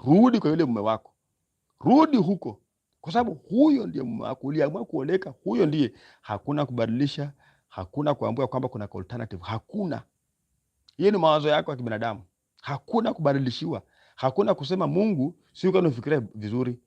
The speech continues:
Sasa ndio nimeanza kufikiria vizu-, vizuri." Hapo, hapo ndio utakao umuite Mungu. Umuite Mungu hapo. Ndiye atakusikia. Wakati umefanya maamuzi kama una Mungu na maamuzi yako yakakuweka pahali pabaya,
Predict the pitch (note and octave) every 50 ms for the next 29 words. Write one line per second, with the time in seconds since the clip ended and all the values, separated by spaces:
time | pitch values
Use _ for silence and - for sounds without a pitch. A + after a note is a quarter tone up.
0 | _ _ - - D#3 E3+ F3+ E3 C#3+ C3+ C3 C#3+ D3+ D#3 A#2+ G#2+ - C#3 C3 A2+
1 | G2 G2 F#2+ G2+ F2+ - F#2+ G2 F#2 A2+ A2 - - - _ _ _ _ _ _
2 | _ - B2+ D3+ F#3 F#3+ - - E3 D#3 D#3 D#3+ E3+ D#3+ C#3 B2+ A2 A2 - -
3 | D3 D#3 B2+ A#2+ B2+ D3 D3 - C3 A2+ B2 C3+ C3+ A#2+ F#2 - _ _ _ _
4 | _ _ _ _ _ _ _ _ _ _ _ _ _ _ _ A2+ A2+ B2+ C3+ D#3+
5 | E3 E3 F3 C3 C#3+ D#3 D#3+ C#3 C3 G#2+ A#2+ B2+ - - - G2 - _ _ _
6 | _ _ _ _ _ _ _ _ _ _ _ _ _ _ _ _ _ - A2+ G#2+
7 | B2+ A#2 - B2 - - - - - D#3 C#3 G2+ - _ _ _ _ _ _ _
8 | _ _ C#3 D#3+ E3 E3 - C4 C4+ - C4 G3+ E3+ E3 G#3+ A3 G#3+ G3 F3+ D#3+
9 | C#3+ C#3 D3 F#3 G#3 F#3 B2+ A2+ B2+ B2 - - E3+ F#3 G3+ F3 C#3 B2+ A#2 A2+
10 | B2+ D3+ D#3+ D3+ A#2+ G2 A2 C3+ - _ _ _ _ _ _ - A2+ C3 C#3+ C#3+
11 | D3+ D#3 D3+ C#3 B2 C3 D3 F3+ G3+ G#3+ - - D#3 C#3 - D#3 F3 F3 F3+ C3+
12 | A#2+ A2 G2+ A2 G#2+ A#2 D3 D#3+ C#3 G2+ G2 A#2+